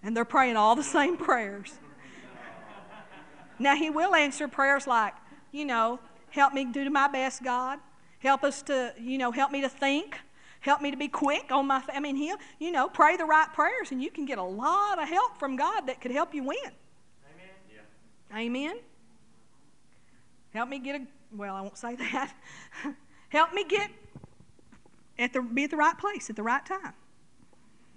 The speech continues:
Speaker 2: Amen.
Speaker 1: Amen. But see, he's not, he's not up in heaven. Uh, you know, my grandmother always really, really, really thought that Dallas Cowboys, that God was for 'em.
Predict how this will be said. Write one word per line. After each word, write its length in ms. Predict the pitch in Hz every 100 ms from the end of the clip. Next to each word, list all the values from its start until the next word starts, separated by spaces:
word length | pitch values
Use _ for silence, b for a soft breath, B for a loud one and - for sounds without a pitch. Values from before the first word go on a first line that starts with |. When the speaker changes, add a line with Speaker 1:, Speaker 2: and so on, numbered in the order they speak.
| - - -
Speaker 2:
Amen. 240 | 226 269
Speaker 1:
Amen. 220 | 277 381 494 - - - B B B B B B B B
But 140 | 262 254
see, 160 | 302
he's 280 | 277 339 349
not, 280 | 320 294 285
he's 320 | - 359 359
not 200 | 330 285
up 160 | 269 -
in 100 | 262
heaven. 440 | 269 254 214 180 - b b b
Uh, 60 | - -
you 220 | 254 240
know, 340 | 247 202 185 180
my 180 | 240 254
grandmother 460 | 254 302 262 220
always 540 | 233 247 311 247 202 220
really, 260 | 262 269
really, 320 | 214 269 277
really 300 | 226 262 277
thought 400 | 208 262 262 208
that 140 | 202 180
Dallas 340 | 214 240 226
Cowboys, 500 | - 254 254 190 185
that 120 | 185 196
God 240 | 208 233
was 100 | 196
for 260 | - 247
'em. 80 | 233